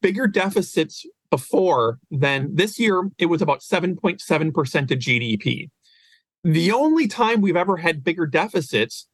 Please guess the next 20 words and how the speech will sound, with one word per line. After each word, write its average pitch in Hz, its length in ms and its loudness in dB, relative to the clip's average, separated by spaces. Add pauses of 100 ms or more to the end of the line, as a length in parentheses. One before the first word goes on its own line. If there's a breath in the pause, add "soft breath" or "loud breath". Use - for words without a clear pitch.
(200)
were 170 220 2
due 165 320 0
to 170 160 -2
World 170 360 2
War 220 180 2
One, 165 440 0 (500)
World 165 340 2
War 208 240 2
Two, 160 600 -2 (380)
the 156 120 0
Great 156 360 2
Recession, 156 800 -2 (920)
and 175 380 0
the 165 60 2
pandemic. 196 640 -2 (580)
And 196 200 2
those 285 240 2
were 214 100 2
short-term 175 800 0
bursts - 640 -8